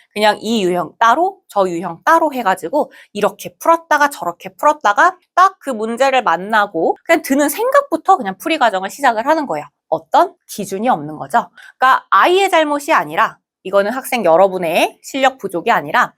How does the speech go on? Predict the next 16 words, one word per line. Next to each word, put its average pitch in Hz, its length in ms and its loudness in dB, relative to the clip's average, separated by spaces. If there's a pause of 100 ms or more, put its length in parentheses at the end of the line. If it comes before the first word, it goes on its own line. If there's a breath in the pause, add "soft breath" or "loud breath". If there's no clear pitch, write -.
그러한 330 500 4
기준을 247 880 -4
배워본 226 420 -2
적이 175 200 -6
없어요. - 320 -8 (400 soft breath)
그냥 247 120 4
개념만 226 560 2
계속 190 440 -6
여러 170 180 4
번 180 160 0
들어요. 185 400 2
그러니까 226 360 0
아는 240 220 0
개념은 220 360 -4
계속 208 480 -8
알아요. 139 240 2